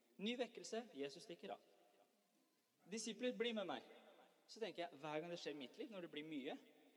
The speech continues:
det første som er lett å nedprioritere, er livet med Gud og tida med Gud, for jeg har ikke tid til det.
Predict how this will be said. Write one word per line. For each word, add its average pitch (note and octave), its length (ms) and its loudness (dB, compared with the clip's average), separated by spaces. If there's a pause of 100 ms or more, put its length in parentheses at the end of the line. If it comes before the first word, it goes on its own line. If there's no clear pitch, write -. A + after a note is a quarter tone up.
(140)
det F#3+ 100 -6 (120)
første - 480 -4 (680)
som D#3 160 -6
er D#3 80 0 (140)
lett - 340 -14
å G3 80 0
nedprioritere, C3+ 720 -2
er C3+ 100 -4
livet A#2 220 -2
med A#2+ 100 -6
Gud A#2+ 300 -8
og - 100 -14
tida G#2+ 280 -6
med A#2+ 120 0
Gud, C3+ 240 -4 (120)
for C#3 100 -10
jeg - 60 -16
har - 100 -20
ikke - 160 -18
tid - 160 -18
til C3 100 -12
det. - 60 -14